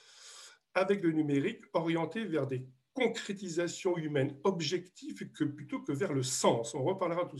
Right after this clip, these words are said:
tout à l'heure en effet de ça. On reparlera en effet du sens.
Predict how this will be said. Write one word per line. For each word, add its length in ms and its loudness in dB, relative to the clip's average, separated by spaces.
tout 160 -8
à 60 -4
l'heure 160 -2
en 80 0
effet 400 -4
de 100 -6
ça. 180 -10
On 140 -2
reparlera 460 -2
en 60 -4
effet 200 -2
du 100 -6
sens. 560 -8